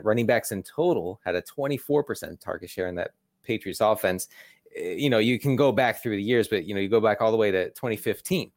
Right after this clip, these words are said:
which, uh, the Zoomers won't remember. I'm sorry, Kyle. Um, uh, and you see Dion Lewis and James White combined for a, a nearly seventeen percent target share,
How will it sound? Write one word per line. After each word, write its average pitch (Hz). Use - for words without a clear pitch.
which, -
uh, 95
the 110
Zoomers 110
won't 107
remember. 101
I'm 85
sorry, 92
Kyle. -
Um, 101
uh, 98
and 113
you 117
see 113
Dion 120
Lewis 127
and 98
James 110
White 127
combined 98
for 95
a, 95
a 98
nearly 101
seventeen 104
percent 87
target -
share, 87